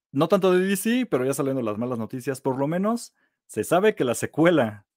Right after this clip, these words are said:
del Joker sí va a ser. Lady Gaga avisó y confirmó por m-, medio de sus redes sociales, subió un pequeño clip.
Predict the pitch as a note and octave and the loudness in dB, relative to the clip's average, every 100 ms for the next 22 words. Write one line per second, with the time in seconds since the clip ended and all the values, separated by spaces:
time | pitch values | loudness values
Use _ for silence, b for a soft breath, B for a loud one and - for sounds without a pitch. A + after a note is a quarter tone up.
0 | _ _ _ _ - A2 F3 G#3 B3+ C#4 | _ _ _ _ -10 2 4 6 4 2
1 | B3 - _ - - C#3+ C3+ A2+ A2+ - | 0 -12 _ -18 -4 0 2 2 0 -2
2 | _ b b b b _ C3 C#3+ C#3 C#3 | _ b b b b _ 0 2 4 4
3 | C#3 A#2 - C3 C3+ B2 G#2+ G2+ G#2+ A#2 | 4 0 -4 -2 -2 -2 -6 -4 -2 0
4 | B2 C3+ C3 - G#2 A2+ B2 C3 - C3+ | 2 0 -2 -8 -8 -4 -6 -6 -4 0
5 | C#3+ B2 G#2+ - G#2+ B2+ A#2+ G2+ B2+ C3+ | 2 2 0 0 -4 -4 -4 -6 -6 -4
6 | A#2 C3+ C3+ C3+ C3 A#2+ - G#2 A2+ | -4 -4 -4 -6 -4 -4 -4 -8 -8